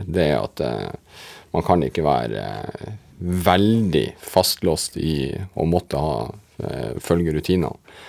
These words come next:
Det som er viktig er å ha en sånn forståelse for hvordan man tenker og hvordan man jobber i bunn, og så må det være åpen for at ting endrer seg hele tiden, ikke sant? Det er, det er sykt viktig, altså, for at folk på en måte liksom bare bidrar uansett.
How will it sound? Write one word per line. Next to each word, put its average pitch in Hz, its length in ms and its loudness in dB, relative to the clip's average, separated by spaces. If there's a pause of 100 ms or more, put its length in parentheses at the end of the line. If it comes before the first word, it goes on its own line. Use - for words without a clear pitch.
(160)
Det 101 120 4
som 95 80 6
er 92 100 6
viktig - 240 0
er 78 160 4
å 80 140 4
ha 85 320 6
en 76 120 0
sånn 73 260 -2
forståelse 85 680 2
for 85 140 -4
hvordan 82 260 -4
man 71 160 -4
tenker 87 420 0
og 62 60 -8
hvordan 82 240 -4
man 76 100 0
jobber 82 480 2
i 78 280 0
bunn, 110 440 2 (680)
og 90 80 -2
så - 80 -2
må 87 120 6
det 76 120 4
være 65 80 2
åpen 80 340 2
for 71 140 -6
at 58 240 -4
ting 80 240 -2
endrer 69 320 -2
seg - 160 -6
hele 73 160 -2
tiden, - 220 -6
ikke - 100 -12
sant? - 200 -18 (440)
Det 73 260 2
er, - 760 -8 (160)
det 71 280 -4
er 57 40 0
sykt - 400 -2
viktig, - 240 -6
altså, - 240 -12
for - 140 -4
at 82 80 -4
folk 82 220 2
på - 40 -8
en 73 80 -4
måte 67 160 -4
liksom 73 200 -4
bare 73 120 -2
bidrar 73 460 -2
uansett. 73 560 -4